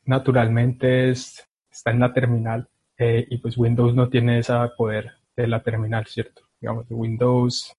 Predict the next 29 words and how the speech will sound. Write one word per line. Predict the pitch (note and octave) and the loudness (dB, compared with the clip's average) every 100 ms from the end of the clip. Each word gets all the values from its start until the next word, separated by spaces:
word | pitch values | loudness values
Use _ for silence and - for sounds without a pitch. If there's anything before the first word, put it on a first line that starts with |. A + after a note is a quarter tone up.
| _ | _
uno | A#2 A2+ | -6 0
puede | C3 B2 B2 | 2 4 4
hacer | B2 B2 A#2 | 2 0 -4
cosas | B2+ B2 | -4 -4
para | - A2 | -4 -6
tener | - A2+ A2 - | -4 -8 -8 -8
terminales | A#2 A#2+ A2+ A2 A#2 | -6 -6 -6 -6 -4
mejores | A#2+ G#2 B2 B2+ A2+ - | -4 -2 -2 -2 -6 -10
y | |
tal, | - - C3 | -14 -14 -14
pero | - G2+ G2 _ _ | -12 -12 -12 _ _
por | B2+ A#2+ | 0 2
defecto | A#2 A#2+ - B2+ | 2 0 0 0
no | B2+ B2+ | 2 4
es | A#2+ A#2 - A#2+ | 2 0 -2 -2
la | A2+ | -2
mejor. | A2 A2 - _ _ | -2 -6 -12 _ _
Y | B2+ | 2
yo | B2 B2 | 4 6
no | C3 | 4
soy | C3+ C#3+ | 4 4
mucho | C#3 C#3+ C3+ C#3+ | 4 2 2 2
de | B2+ A2+ | 4 2
tunear | A#2+ A2 A2+ A2 G#2+ | 0 0 2 0 -4
cosas. | - A#2 - - | -8 -10 -10 -16
O | |
sea, | B2 A2+ | -12 -12
para | _ A#2+ A2+ | _ -2 -2
mí, | A2 A2 | -2 -4